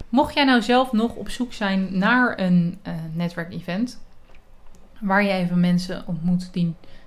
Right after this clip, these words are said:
nou, nog niet allemaal in jouw bubbel zitten, waar je dus kunt oefenen met verbinden en netwerken, dan kan het event wat ik organiseer, Close the Deal, op twintig september zeker iets voor jou zijn.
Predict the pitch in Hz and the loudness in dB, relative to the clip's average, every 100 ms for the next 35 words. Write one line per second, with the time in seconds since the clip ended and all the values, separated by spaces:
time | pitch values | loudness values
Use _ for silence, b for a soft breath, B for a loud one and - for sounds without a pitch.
0 | - 269 185 185 214 214 - - 202 202 | -4 0 2 4 2 2 -6 -2 0 0
1 | 196 190 190 - 208 190 180 254 262 175 | 2 2 2 0 0 2 2 0 0 -2
2 | 165 160 214 311 - b b b b b | -4 -6 -6 -8 -10 b b b b b
3 | b 196 202 220 202 190 190 185 190 180 | b 2 6 8 6 4 2 0 -2 -2
4 | - 180 208 196 196 180 180 175 - 180 | -2 -2 -2 -2 2 4 6 4 -2 -2
5 | 170 190 175 170 190 196 170 160 165 226 | 2 2 2 2 0 0 -4 -4 -4 -4
6 | 247 b b b b b - 190 220 262 | -6 b b b b b -4 2 4 4
7 | 254 - 208 190 190 190 - 175 185 175 | 2 0 0 2 0 -4 -6 -4 0 0
8 | 180 180 180 175 160 170 160 165 180 185 | 0 -6 -6 -6 -4 -4 -2 -4 -6 -8
9 | - 208 208 208 190 175 170 175 190 - | -4 -2 -2 -2 -4 -2 -2 -2 -6 -12
10 | - 180 175 175 175 175 165 160 - - | -4 -2 -2 -4 -10 -8 -6 -6 -8 -12
11 | - - 180 202 208 190 180 180 180 - | -16 -6 2 2 2 -2 -2 -4 -8 -8
12 | 175 165 160 160 170 180 262 | -4 -2 -2 0 0 2 0